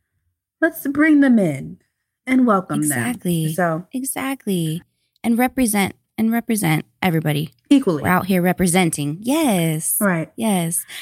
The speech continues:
Speaker 2: I have this weird, like, <laughs> you're gonna laugh. This is so weird.
Speaker 1: <laughs>
Speaker 2: But, like, okay, going back to just being human, like, we literally all are just a soul in, like, a meat suit,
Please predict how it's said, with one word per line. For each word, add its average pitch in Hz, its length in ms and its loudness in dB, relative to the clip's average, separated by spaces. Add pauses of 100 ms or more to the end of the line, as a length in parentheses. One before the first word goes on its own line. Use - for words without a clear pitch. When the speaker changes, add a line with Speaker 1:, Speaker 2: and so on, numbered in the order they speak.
Speaker 2:
I - 80 -2
have 262 160 2
this 277 200 0
weird, 190 480 2
like, 170 400 -2 (240)
<laughs> 494 200 0
you're 233 220 -2
gonna 233 220 2
laugh. 170 320 -4
This 180 180 -4
is 180 140 -4
so 175 200 2
weird. 165 280 -2 (240)
Speaker 1:
<laughs> - 260 -16
Speaker 2:
But, 226 160 2
like, 202 380 -2 (400)
okay, - 340 -4
going 226 240 0
back 208 200 -2
to 190 140 -6
just 190 240 -6
being 185 280 0
human, 170 520 0
like, 165 240 -4
we 202 360 -2
literally 226 600 -2
all 202 520 -2 (320)
are 202 100 -2
just 185 560 -2 (100)
a 185 60 0
soul 175 760 0 (1120)
in, 202 480 2
like, 185 300 -2
a 175 40 2
meat 180 340 2
suit, - 560 -4